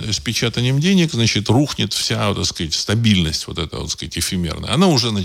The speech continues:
начала обваливаться, публика п-, понимает. Вот. И для того, чтобы эту стабильность, э, обвал этой стабильности,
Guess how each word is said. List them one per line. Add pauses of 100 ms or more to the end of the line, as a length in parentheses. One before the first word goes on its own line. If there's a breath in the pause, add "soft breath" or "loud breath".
начала
обваливаться, (380 loud breath)
публика
п-,
понимает.
Вот. (800 loud breath)
И
для
того,
чтобы
эту
стабильность,
э, (160)
обвал
этой
стабильности,